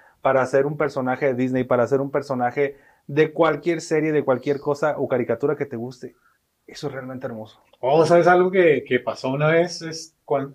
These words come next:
Speaker 2: fui, ¿cómo fue? La ult-, creo que fue la última vez que fui a Disney. Eh, estaba un niño que, bueno, no era niño, creo que ya era adolescente, pero, pues, de, de, tenía una, de, de capacidades diferentes, ¿no?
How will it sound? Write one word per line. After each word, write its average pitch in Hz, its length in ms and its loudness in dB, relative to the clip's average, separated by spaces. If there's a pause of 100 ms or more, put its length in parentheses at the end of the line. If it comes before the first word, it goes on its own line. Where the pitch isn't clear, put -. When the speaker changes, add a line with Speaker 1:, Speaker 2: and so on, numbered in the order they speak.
Speaker 2:
fui, 156 400 -2
¿cómo 143 200 -6
fue? 180 300 -2 (320)
La 123 100 0
ult-, - 240 -8
creo 151 140 -4
que - 60 -4
fue 202 120 0
la 190 60 8
última 185 180 6
vez 170 100 2
que 175 80 2
fui 165 100 2
a 165 40 4
Disney. 143 440 -10 (640)
Eh, 127 180 6
estaba 127 480 2
un 143 80 -4
niño 180 580 -2
que, 107 460 -2
bueno, 131 220 -10
no 113 120 -14
era 127 340 -12
niño, 110 300 -16
creo 110 140 -14
que 123 120 -6
ya 123 60 2
era 131 100 0
adolescente, 117 600 -10
pero, 95 400 -12 (140)
pues, 98 180 -20
de, 92 380 -10 (680)
de, 104 280 -8 (340)
tenía 165 240 0
una, 170 400 2
de, 135 340 -2
de 127 120 -2
capacidades 123 400 -2
diferentes, 104 500 -6
¿no? 135 180 -18